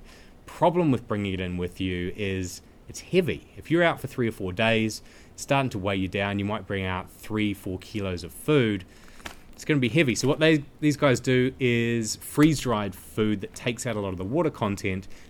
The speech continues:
that you can re-add in when you get to, uh, wherever you're camping or wherever your hut is overnight. This one here is spaghetti bolognese.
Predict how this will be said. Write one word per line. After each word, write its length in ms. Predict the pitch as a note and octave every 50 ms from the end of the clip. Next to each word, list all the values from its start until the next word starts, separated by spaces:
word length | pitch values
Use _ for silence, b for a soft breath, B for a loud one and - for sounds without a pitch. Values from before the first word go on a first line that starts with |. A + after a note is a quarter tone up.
| B
that 120 | - A2 A2+
you 160 | C3 B2+ A#2
can 320 | - C3+ A#2 G#2+ G2 F#2
re-add 640 | G#2 A#2+ B2 B2 B2+ B2 - A2+ A2 G#2+ G#2+ G2+ F#2+
in 340 | G2+ G2 G2 F#2+ F#2+ F#2+ F#2 B B B B B
when 220 | - G#2 G#2 G#2+ G2+
you 120 | F#2+ F#2
get 360 | F2+ - A2 A2 G#2+ - -
to, 480 | - - - G#2+ F#2+ F#2+ F#2+ F#2 F2 - B B B B B B -
uh, 260 | G2 F2 F2 E2+ F2 - A2 G2+
wherever 280 | G#2 A2 A2 A2 G#2 G2+
you're 800 | G#2 G2 F#2+ G2 G2 G2 F#2 F#2 F2+ F2+ F#2 F#2 F#2 F2+ F2 F2+ - - -
camping 720 | - - A#2 A2+ A#2 A#2 A#2 B2 A2 G#2 G#2 G#2 G#2+ - -
or 160 | A2+ G2+ G2
wherever 260 | G2 G2+ G2 F#2 F#2+
your 140 | F#2 F2 F2
hut 340 | - - - G#2+ G#2 - -
is 240 | G2 F#2 F2 F2 - A#2
overnight. 580 | G#2 F#2+ F2+ F#2+ F#2+ F#2 F2 F2+ E2+ - - B B B B B B B -
This 220 | A#2 A#2 - -
one 160 | A#2 G#2+ G#2
here 280 | G#2+ A2+ A2 G#2+ G#2 G2+
is 140 | G2 F#2+ -
spaghetti 360 | - - G2 F#2+ G#2+ G2+ F#2
bolognese. 720 | E2+ F#2+ F2+ F#2 G2 A#2 C3+ D#3 E3+ F3 F3+ F3 - -